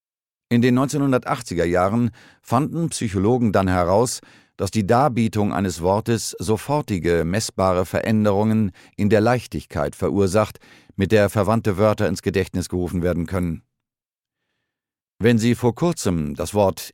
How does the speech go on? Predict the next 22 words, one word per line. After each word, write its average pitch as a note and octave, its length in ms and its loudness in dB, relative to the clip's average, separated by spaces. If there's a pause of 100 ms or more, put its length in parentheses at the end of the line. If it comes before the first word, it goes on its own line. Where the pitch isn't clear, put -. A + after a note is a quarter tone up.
Eat, - 480 -4 (140)
Essen, A2 480 -2
gesehen G#2 480 0
oder E2 180 0
gehört F#2+ 360 0
haben, G#2 320 2 (640)
werden C#3 320 2
Sie D#3 120 0
vorübergehend A#2 760 2
das G2 160 0
Wortfragment G2 880 -2 (380)
S - 280 0
O, A#2 400 2 (140)
Lücke F#2 400 0
P, G#2 420 -4 (420)
eher A2+ 340 4
als G2 420 -2
Soup, - 440 -4 (100)
Suppe, G#2+ 500 -2 (300)
denn G#2 260 0
als F#2+ 480 -2
Soap, - 560 -4